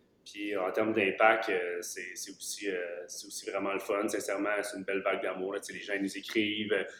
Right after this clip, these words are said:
ils nous donnent leurs commentaires, puis on, on a eu des super beaux commentaires. Évidemment, en termes de commandes aussi, euh, ça, ça a une belle répercussion. On s'entend que les premières, euh, les premiers jours, les premières semaines, euh,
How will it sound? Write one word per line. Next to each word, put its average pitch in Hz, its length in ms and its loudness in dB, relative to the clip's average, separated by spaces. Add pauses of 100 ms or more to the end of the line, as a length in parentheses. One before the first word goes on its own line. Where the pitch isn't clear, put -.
(140)
ils 98 60 -6
nous 101 60 0
donnent 107 100 2
leurs 104 140 4
commentaires, 107 600 6
puis - 160 -2
on, 90 140 -10 (120)
on 95 60 -10
a 95 40 -4
eu 95 120 -4
des 92 120 -12
super 98 260 0
beaux 101 100 -2
commentaires. 104 640 4
Évidemment, 98 380 0
en 101 80 2
termes 101 160 0
de 98 80 0
commandes 101 420 -2
aussi, 98 400 -6
euh, 92 120 -2
ça, 90 140 -8 (140)
ça - 100 -20
a - 40 -20
une - 100 -20
belle 92 120 -4
répercussion. 95 500 -8
On 98 60 -6
s'entend 98 440 -4
que 101 60 0 (640)
les 107 100 0
premières, 113 380 8
euh, 107 200 10
les 107 180 8
premiers 113 380 8
jours, 123 520 8
les 107 140 4
premières 104 340 0
semaines, 107 480 0
euh, 95 120 -4